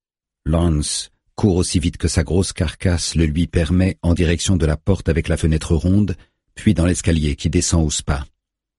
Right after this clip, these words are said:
Sa première pensée a été d'essayer de sortir par l'issue de secours qu'il avait remarquée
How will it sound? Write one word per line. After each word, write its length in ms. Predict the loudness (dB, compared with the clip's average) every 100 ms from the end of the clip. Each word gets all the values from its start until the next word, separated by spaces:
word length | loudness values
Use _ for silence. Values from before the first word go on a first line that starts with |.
| _ _ _ _
Sa 140 | -6 -4
première 280 | 0 0 0
pensée 340 | -2 0 0
a 60 | 2
été 240 | 0 0
d'essayer 360 | 0 0 2 2
de 100 | 0
sortir 460 | -2 -4 -2 -2
par 180 | 0 0
l'issue 260 | 0 0 -2
de 60 |
secours 460 | 0 -2 -2 -4 -4
qu'il 140 | -2
avait 140 | 2 2
remarquée 540 | 2 0 0 0 0